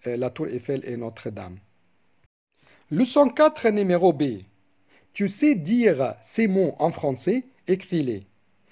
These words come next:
هنا بيحاول يشوف قدرتك على تذكر الكلمات، المفردات بتاعت الوحدة، كل الفوكابيولير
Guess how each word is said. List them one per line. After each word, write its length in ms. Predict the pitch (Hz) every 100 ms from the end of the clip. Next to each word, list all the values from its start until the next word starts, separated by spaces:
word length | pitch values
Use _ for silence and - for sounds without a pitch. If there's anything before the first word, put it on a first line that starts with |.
| - _
هنا 340 | 233 269 269 254 _ _ -
بيحاول 720 | 131 160 - 254 214 147 120 - _
يشوف 340 | 127 131 240 -
قدرتك 540 | - 151 147 202 185 139
على 240 | 147 165 -
تذكر 640 | 131 123 170 - 127 110 -
الكلمات، 760 | 208 214 180 156 143 151 214
المفردات 580 | 139 131 135 127 113 131
بتاعت 400 | 113 110 123 120
الوحدة، 460 | 113 143 147 160 254 _ _ _ _ _
كل 240 | - 185 151
الفوكابيولير 920 | 123 113 185 170 139 123 131 208